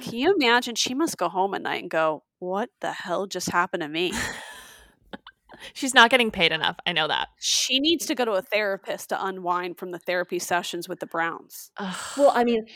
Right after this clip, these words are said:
Speaker 3: did you see the last episode or two episodes ago where the whole drama, the reason why Christine has so many issues about one house, like, the dark, the dark, I don't know, like,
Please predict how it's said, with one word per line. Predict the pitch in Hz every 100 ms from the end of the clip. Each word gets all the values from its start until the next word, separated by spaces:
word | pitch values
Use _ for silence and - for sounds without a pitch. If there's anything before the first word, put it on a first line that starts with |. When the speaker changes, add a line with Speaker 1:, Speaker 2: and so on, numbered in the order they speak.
| - -
Speaker 3:
did | 262
you | 220 254
see | 247 285
the | 277
last | 240 220
episode | 196 185 214 226 233
or | 247 214
two | 196 -
episodes | 202 208 220 214
ago | 226 240
where | 220 202 185 180 - -
the | 170 196
whole | - - 196 196 226
drama, | 226 226 202 190 170 165 - -
the | -
reason | 196 196 226
why | 220
Christine | 214 220 208 - 196
has | 190 180
so | - - 277 247
many | 247 247
issues | 220 226 226
about | 208 202
one | 202
house, | 208 185 170 - - - - -
like, | 214 175
the | 208
dark, | 175 180 254 240 233 226 - -
the | 196
dark, | 208 185 175 247 233 233 233
I | 214 196
don't | 190
know, | 196 170
like, | 160 170